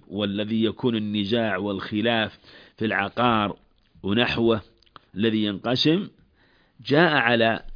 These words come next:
هذا الشيء، جاء ذكره على هذا الوجه، ذكر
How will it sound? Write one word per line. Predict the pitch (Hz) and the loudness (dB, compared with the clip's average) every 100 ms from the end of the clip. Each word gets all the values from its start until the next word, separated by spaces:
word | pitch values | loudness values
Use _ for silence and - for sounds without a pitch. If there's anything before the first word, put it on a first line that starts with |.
| - - | -14 -6
هذا | 113 110 | -2 0
الشيء، | 95 - 92 78 - _ _ _ _ _ - | 0 -4 -8 -10 -14 _ _ _ _ _ -8
جاء | 110 110 | -4 -2
ذكره | 107 131 135 135 123 123 | -2 -2 0 0 0 0
على | 98 | -2
هذا | 90 113 113 101 104 - | -2 -2 -2 -2 -4 -2
الوجه، | 107 107 131 101 98 | 0 2 2 0 0
ذكر | 135 147 - | 0 2 0